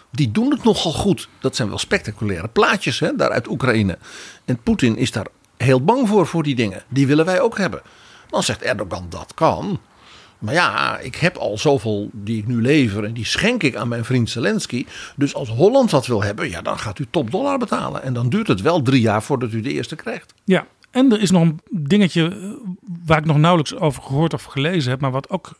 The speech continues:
Speaker 2: meespeelt als je strategisch autonomer wil worden. Voor heel veel spullen, defensiespullen, maar bijvoorbeeld ook gewoon voor jou, jouw G S M-telefoon,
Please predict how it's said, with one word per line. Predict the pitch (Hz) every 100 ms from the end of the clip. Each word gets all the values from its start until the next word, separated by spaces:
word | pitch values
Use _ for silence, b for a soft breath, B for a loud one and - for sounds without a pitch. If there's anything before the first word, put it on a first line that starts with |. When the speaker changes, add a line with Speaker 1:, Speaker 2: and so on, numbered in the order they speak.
| 165 -
Speaker 2:
meespeelt | 160 151 151 - 127 -
als | 135
je | - 120 B B B B
strategisch | - - 147 - 175 - 135 - -
autonomer | 170 147 151 175 156 127
wil | 135 120
worden. | 123 123 127 202 _ B B B B 160
Voor | - 139
heel | 170 226
veel | 160 147
spullen, | - - 196 147 165
defensiespullen, | 123 - 175 147 - 123 120
maar | 139
bijvoorbeeld | 123 123 -
ook |
gewoon | 139 131
voor | 143 139
jou, | 131 196
jouw | 156 123
G | - 139 120
S |
M-telefoon, | 185 156 151 117 - 113 123